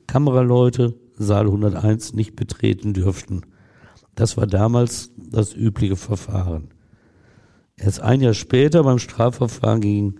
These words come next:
den D-D-R-Chef Erich Honecker in Berlin hatte das Bundesverfassungsgericht auf Beschwerde des Z D F dieses Verbot als rechtswidrig aufgehoben. Seitdem dürfen Angeklagte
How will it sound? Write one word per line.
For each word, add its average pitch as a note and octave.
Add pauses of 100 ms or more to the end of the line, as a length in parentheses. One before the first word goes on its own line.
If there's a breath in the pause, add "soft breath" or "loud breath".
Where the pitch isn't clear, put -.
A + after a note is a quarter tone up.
den A#2
D-D-R-Chef C3
Erich A2+
Honecker D3
in A#2+
Berlin B2 (400 loud breath)
hatte B2
das G2+
Bundesverfassungsgericht B2
auf G2+
Beschwerde G#2
des F#2
Z -
D F2+
F C3
dieses A#2
Verbot G#2+ (580 loud breath)
als -
rechtswidrig A2
aufgehoben. F#2+
Seitdem G#2
dürfen A#2
Angeklagte A#2+